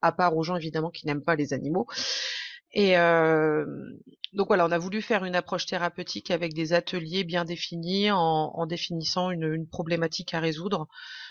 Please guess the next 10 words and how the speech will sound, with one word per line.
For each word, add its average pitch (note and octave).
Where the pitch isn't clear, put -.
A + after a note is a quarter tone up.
Donc E3
toujours, F3+
euh, D#3
en E3
amont, E3+
euh, E3
voir F3
en E3
équipe, F#3
euh, C#3+